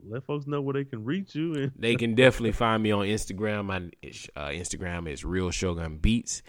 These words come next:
Speaker 2: And if you wanna hear more from me, you can listen to my podcast. That is the Government Name Podcast, G U B M I N T. And, uh, of course, on here, on Titan Hunt,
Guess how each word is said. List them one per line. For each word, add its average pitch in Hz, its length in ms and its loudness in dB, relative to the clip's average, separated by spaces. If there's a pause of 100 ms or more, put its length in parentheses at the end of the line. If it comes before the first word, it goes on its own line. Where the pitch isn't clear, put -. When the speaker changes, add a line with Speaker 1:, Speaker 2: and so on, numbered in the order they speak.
(140)
Speaker 2:
And 120 80 6
if 110 100 8
you 117 80 10
wanna 110 220 10
hear 147 260 8
more 98 320 4
from 104 260 4
me, 101 100 -2
you 110 120 -2
can 98 220 -2
listen 92 220 -4
to 82 100 2
my 78 160 -6
podcast. 87 640 4
That 80 180 -2
is 80 100 -4
the 82 80 -8
Government 82 320 -2
Name 73 140 -4
Podcast, 92 760 4
G 85 140 -2
U 90 160 4
B 98 400 2
M 85 160 -4
I 82 120 -2
N 85 180 -4
T. 101 320 -4 (920)
And, 85 320 -10
uh, 95 440 -6 (200)
of - 80 -20
course, 156 300 2
on 131 160 -2
here, 170 240 -2 (100)
on 87 120 -8
Titan 120 380 4
Hunt, 120 460 0